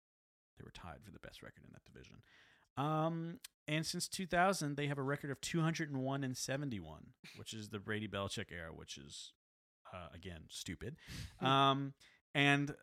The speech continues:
Speaker 1: I always like to throw this out there 'cause this is literally, like, the only, uh, negative statistic I can find about the Patriots. Uh, that between nineteen eighty-nine and nineteen ninety-three, they only won nineteen out of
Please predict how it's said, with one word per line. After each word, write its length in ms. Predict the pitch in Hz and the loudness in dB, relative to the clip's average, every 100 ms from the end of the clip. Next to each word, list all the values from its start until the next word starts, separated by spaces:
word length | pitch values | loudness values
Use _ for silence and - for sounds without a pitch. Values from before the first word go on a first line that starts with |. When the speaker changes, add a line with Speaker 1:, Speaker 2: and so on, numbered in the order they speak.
| _ - | _ 4
Speaker 1:
I 140 | 135 | 6
always 240 | 151 165 160 | 8 8 6
like 140 | 151 | 4
to 100 | 143 | 2
throw 260 | - - 143 | 0 2 2
this 160 | 139 135 | 2 4
out 180 | 120 | 4
there 120 | 135 135 | 4 -2
'cause 160 | 120 | -2
this 160 | 117 104 | -2 -4
is 160 | 110 | -4
literally, 400 | 110 120 131 135 | 0 4 6 6
like, 180 | 127 117 | 6 2
the 100 | 107 | 0
only, 560 | 107 113 113 113 110 110 - | 0 0 2 2 0 -2 -6
uh, 460 | 101 98 98 98 98 - | -4 0 0 0 -4 -4
negative 460 | 104 110 120 123 104 | 2 4 6 6 4
statistic 500 | 101 - 98 101 - | -2 -4 -4 -4 -6
I 40 | |
can 120 | 90 90 | -8 -4
find 260 | 98 92 | -2 -2
about 220 | 90 87 82 | -2 -6 -4
the 60 | |
Patriots. 640 | 80 95 - 82 85 - - - - _ _ - | -4 -4 -4 -8 -10 -14 -20 -20 -20 _ _ 0
Uh, 380 | 110 110 107 107 | 4 6 4 4
that 180 | 110 113 | 2 0
between 360 | 117 - 131 | 0 0 2
nineteen 400 | 123 123 131 156 | 4 2 2 -4
eighty-nine 560 | 131 127 143 101 98 113 | -2 -2 0 -2 -2 -4
and 80 | 101 | -6
nineteen 320 | 92 - 101 | -6 -8 -8
ninety-three, 560 | 95 107 113 92 85 87 | -6 -6 -8 -8 -8 -8
they 100 | 92 | -8
only 180 | 98 | -6
won 360 | 98 95 92 92 | -4 -4 -6 -6
nineteen 500 | 92 98 - 90 95 | -6 -6 -6 -8 -8
out 140 | 85 | -8
of 80 | 87 | -10